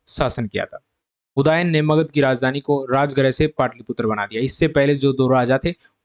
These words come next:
उनके टाइम पर जो राजधानी थी वो राजगृह थी। इसके बाद जो है पाटलिपुत्र को राजधानी बनाया गया था और पाटलिपुत्र आज के समय में जो पटना है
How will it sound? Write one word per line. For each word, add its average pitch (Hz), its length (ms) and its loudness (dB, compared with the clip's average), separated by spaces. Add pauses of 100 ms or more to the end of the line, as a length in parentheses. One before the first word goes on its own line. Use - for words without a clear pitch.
(320)
उनके 165 320 0
टाइम 147 280 0
पर 143 140 2
जो 135 160 2
राजधानी 127 400 0
थी 151 120 -6
वो 143 120 2
राजगृह 131 420 0
थी। 175 180 -6 (400)
इसके 143 240 0
बाद 139 260 0
जो 127 140 0
है 151 140 0 (300)
पाटलिपुत्र 139 520 -4
को 143 120 0
राजधानी 120 440 0
बनाया 110 240 -2
गया 101 160 -2
था 117 100 -6
और 120 80 -2
पाटलिपुत्र 143 600 -4
आज 135 240 0
के 135 80 -2
समय 131 220 -8
में 127 100 -6
जो 127 140 0
पटना 131 340 -4
है 170 120 -8